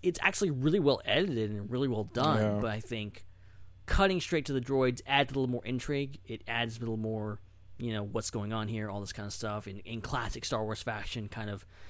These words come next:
Speaker 1: dropping you into the action when you don't know what's going on, which I think works better.
Speaker 2: Right. And, you know, we know Rey is gonna repair the lightsaber,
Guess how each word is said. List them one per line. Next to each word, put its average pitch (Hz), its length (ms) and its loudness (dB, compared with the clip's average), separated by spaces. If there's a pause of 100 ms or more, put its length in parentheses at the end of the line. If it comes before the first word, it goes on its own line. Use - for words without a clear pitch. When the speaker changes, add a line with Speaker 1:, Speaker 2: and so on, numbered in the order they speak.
(520)
Speaker 1:
dropping 185 320 8
you 156 80 4
into 147 140 4
the 135 100 0
action 127 500 2
when 123 100 0
you 113 100 0
don't 110 100 -4
know 107 60 -6
what's 104 160 -6
going 110 240 -4
on, 107 180 -4
which 107 180 -6
I 120 120 -8
think 135 420 0
works 123 480 0
better. 90 460 -6
Speaker 2:
Right. 92 440 2 (520)
And, 123 540 8 (520)
you 135 180 6
know, 123 400 10
we 123 220 6
know 127 180 12
Rey 117 360 12
is 110 180 8
gonna 110 260 4
repair 107 580 4
the 95 100 0
lightsaber, 104 800 0